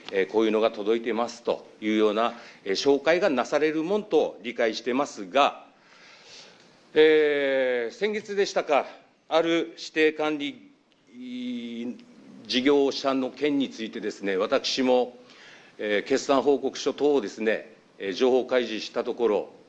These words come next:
まあ、私もまだ調査の段階ですので、えー、私の活動内容に関して一切表に出していないにもかかわらず、関係者の方から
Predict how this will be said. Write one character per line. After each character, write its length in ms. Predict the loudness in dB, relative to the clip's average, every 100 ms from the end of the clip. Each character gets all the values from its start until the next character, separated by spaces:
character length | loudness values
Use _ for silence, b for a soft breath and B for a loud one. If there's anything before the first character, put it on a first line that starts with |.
| _ b b b b 2
ま 100 | 4
あ、 20 |
私 360 | 4 2 -2
も 360 | 2 2 2 -4 -10
ま 120 | -2 2
だ 140 | 0
調 240 | 2 -2
査 120 | 0 -2
の 120 | 0
段 200 | 0 0
階 220 | 0 0
で 80 | -2
す 140 | -6
の 100 | -2
で、 340 | 0 0 -4 b b b -6
え 140 | -2
ー、 40 |
私 340 | 0 0 -2 0
の 120 | -2
活 260 | -2 -6 2
動 220 | 2 4
内 220 | 2 0
容 160 | -2 -4
に 80 |
関 240 | -4 -4 -4
し 80 | -4
て 100 | -4
一 160 | -4
切 380 | -8 0 2 2
表 320 | 2 -2 -2
に 220 | -4 -4
出 120 | -2 -2
し 140 | -2
て 160 | -2 -2
い 180 | -2
な 160 | -2 -2
い 80 | 0
に 120 | 2
も 120 | 0
か 160 | 0 2
か 120 | 4
わ 120 | 4
ら 120 | 4
ず、 340 | 0 -2 -2 -4 -16 _ b b b b b b
関 240 | 0 0
係 160 | 2 2
者 120 | 2
の 100 | 0
方 240 | 0 -2 2
か 100 | 4
ら 300 | 2 0